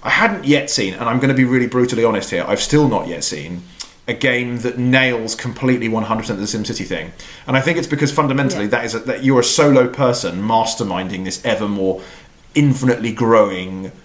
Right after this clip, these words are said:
Speaker 1: uh, city, like something like, or City Skylines, similar titles.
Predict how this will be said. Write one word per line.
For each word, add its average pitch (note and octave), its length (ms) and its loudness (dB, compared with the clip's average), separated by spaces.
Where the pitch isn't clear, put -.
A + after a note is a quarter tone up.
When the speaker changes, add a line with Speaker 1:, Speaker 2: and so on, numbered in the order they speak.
Speaker 1:
uh, F#2+ 520 -4
city, - 500 -4
like A2+ 240 0
something A2+ 220 -2
like, G2 120 -6
or A#2 100 0
City A#2 220 -2
Skylines, F#2+ 480 -2
similar G2 240 -2
titles. F2+ 500 -6